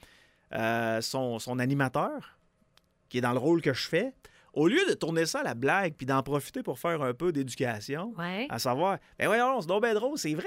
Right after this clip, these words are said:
Speaker 1: il y a encore du monde qui pense que les Américains, tu sais, pourquoi que tu crois que les
Speaker 2: Ouais.
Speaker 1: Américains ont jamais été sur la Lune ? » Là, il va te sortir une histoire comme, « Le drapeau flotte au vent, n'importe quel imbécile sait qu'il y a pas de vent sur la
Speaker 2: Ouais.
Speaker 1: Lune. » Effectivement, quand tu regardes les images,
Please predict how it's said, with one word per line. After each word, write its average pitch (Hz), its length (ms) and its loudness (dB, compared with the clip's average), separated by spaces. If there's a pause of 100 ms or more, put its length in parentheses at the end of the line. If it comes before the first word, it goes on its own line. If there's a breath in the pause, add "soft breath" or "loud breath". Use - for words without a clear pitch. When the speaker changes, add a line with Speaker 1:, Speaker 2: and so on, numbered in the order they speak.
Speaker 1:
il - 20 2
y 277 40 2
a - 60 -2
encore 392 280 -2
du 147 140 -4
monde 262 320 0
qui - 100 -10
pense 180 360 -4
que 156 60 -4
les 139 100 -2
Américains, 139 300 -2
tu - 100 -10
sais, 285 80 -6
pourquoi 294 520 -2
que - 100 -6
tu - 160 -8
crois 180 300 -2
que 156 80 -8
les 143 80 -2
Speaker 2:
Ouais. 139 60 0
Speaker 1:
Américains 135 240 0
ont 175 60 0
jamais 143 220 0
été - 140 -4
sur 165 100 0
la 139 80 4
Lune ? » 165 140 0 (260 loud breath)
Là, 156 80 2
il 165 60 6
va 151 100 4
te - 60 -2
sortir 165 240 2
une 165 80 0
histoire 175 260 2
comme, « 143 140 0
Le 151 180 4
drapeau 175 420 6
flotte 208 440 0
au 170 180 4
vent, 175 240 -2
n'importe 156 380 -2
quel 202 180 0
imbécile 190 640 0
sait 214 300 0
qu'il 165 180 -2
y 156 60 2
a 151 60 2
pas 214 180 2
de 175 100 6
vent 160 320 4
sur 190 160 -4
la 156 140 2
Speaker 2:
Ouais. 143 60 0
Speaker 1:
Lune. » 185 160 2 (340 loud breath)
Effectivement, 147 840 0
quand 135 80 -4
tu 139 120 -8
regardes 151 320 0
les 123 200 -2
images, 165 380 -2